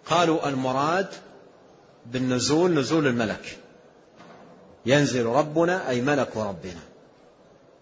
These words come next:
وبعضهم قالوا: "ينزل أمر ربنا"، والحديث نفسه رد عليهم، الحديث نفسه رد عليهم،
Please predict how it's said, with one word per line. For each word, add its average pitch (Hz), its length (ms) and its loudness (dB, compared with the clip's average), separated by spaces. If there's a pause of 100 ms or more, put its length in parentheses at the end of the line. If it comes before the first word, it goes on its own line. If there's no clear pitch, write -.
(1500)
وبعضهم 131 500 2
قالوا: 143 360 0
"ينزل 139 480 0 (160)
أمر 120 360 0
ربنا"، 92 380 -8 (1500)
والحديث 190 560 2
نفسه 180 720 -2 (200)
رد 131 360 -2
عليهم، 92 380 -8 (1120)
الحديث 131 500 2
نفسه 143 680 -2
رد 147 320 2
عليهم، 107 500 0